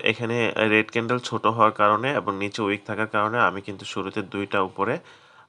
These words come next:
আপে এন্ট্রি নিছি, কিন্তু এন্ট্রি নেওয়ার পরপরই মার্কেট নিচের দিকে অনেক বড় পুশ করে নিচে চলে আসছে, তাই আমি নিচে থেকে মার্জিনাল সেফটিতে এখানে আরও অনেকগুলো এন্ট্রি নিছি, কারণ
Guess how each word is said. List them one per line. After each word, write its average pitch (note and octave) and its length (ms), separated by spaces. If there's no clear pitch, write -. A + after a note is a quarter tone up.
আপে A2 240
এন্ট্রি G2 240
নিছি, F2+ 280
কিন্তু F2+ 180
এন্ট্রি G#2+ 280
নেওয়ার G#2+ 240
পরপরই A2 440
মার্কেট F2+ 280
নিচের F#2+ 300
দিকে G2 200
অনেক G2 180
বড় F#2+ 140
পুশ G#2 140
করে A2 140
নিচে G2+ 220
চলে G#2 220
আসছে, - 200
তাই G#2 120
আমি F#2+ 140
নিচে G#2 180
থেকে A2+ 180
মার্জিনাল F#2+ 460
সেফটিতে A2 380
এখানে G2 240
আরও G2+ 140
অনেকগুলো G#2 380
এন্ট্রি G#2+ 260
নিছি, A2 180
কারণ F#2+ 180